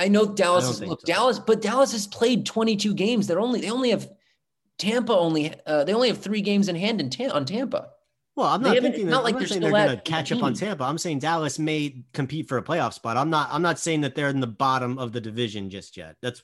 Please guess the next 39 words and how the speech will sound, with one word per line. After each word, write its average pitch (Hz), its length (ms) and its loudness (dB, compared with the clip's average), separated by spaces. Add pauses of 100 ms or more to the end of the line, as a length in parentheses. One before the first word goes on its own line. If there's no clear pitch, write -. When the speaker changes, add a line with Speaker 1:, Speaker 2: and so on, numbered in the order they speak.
Speaker 2:
that's 147 300 -6
what 139 140 -4
I'm 113 80 -4
saying. 107 340 -4
Speaker 1:
Sure. 156 360 0
Speaker 2:
I 131 60 4
don't 165 160 2
consider 156 440 0
them 139 220 0
with 131 160 -2
Detroit, 123 600 -6 (260)
what 135 180 -8
Nashville 131 520 -2
is 117 120 -4 (280)
desperately 139 460 -6
trying 127 320 -6
to 123 120 -4
avoid, 113 500 -6 (320)
what 123 200 -10
Columbus 135 540 -4
is 120 80 -6
shockingly 175 520 0
Speaker 1:
No. 135 300 2
Speaker 2:
trying 120 340 -4
to 113 100 -4
avoid 113 380 -8
'cause 107 120 -14
they 107 100 -8
can't 127 240 -8
keep 196 180 0
the 170 80 -6
Speaker 1:
N- - 40 -12
Speaker 2:
puck 131 220 -8
out 107 100 -4
of 101 60 -8
their 107 120 -8
own 101 140 -10
net, 110 180 -12
which 110 280 -14